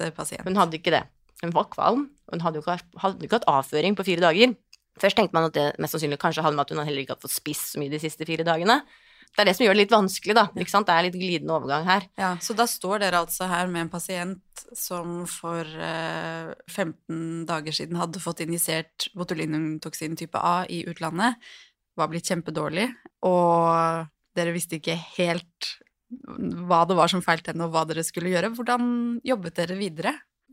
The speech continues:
Speaker 2: For det første så var det jo litt sånn at vi koblet på en logoped da, for å faktisk få verifisert at det var, eh, altså hvordan det så ut i svelget. Eh, og hun ju-,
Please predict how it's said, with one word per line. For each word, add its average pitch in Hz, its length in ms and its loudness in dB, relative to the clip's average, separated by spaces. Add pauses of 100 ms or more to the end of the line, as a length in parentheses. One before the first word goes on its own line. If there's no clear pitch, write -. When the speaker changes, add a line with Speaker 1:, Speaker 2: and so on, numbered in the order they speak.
Speaker 2:
For - 160 0
det 220 60 0
første 214 340 0
så 226 140 -2 (800)
var 165 120 2
det 165 120 0
jo 170 100 -4
litt 170 220 -6
sånn 160 160 -2
at 156 100 -6
vi - 80 -10
koblet - 380 0 (180)
på - 140 -4
en 120 160 -2
logoped 139 560 -6
da, 139 100 0
for - 160 -8
å 147 80 -10
faktisk - 400 -10
få 127 140 -6
verifisert 143 500 -6
at - 80 -16
det 139 140 -12
var, 139 320 -4
eh, - 320 -12
altså 151 160 -10
hvordan 147 180 -6
det 151 60 -6
så 147 160 0
ut - 100 -6
i 151 60 -6
svelget. 151 420 0 (640)
Eh, 170 300 0
og 165 160 0
hun 170 160 -2
ju-, 160 260 -4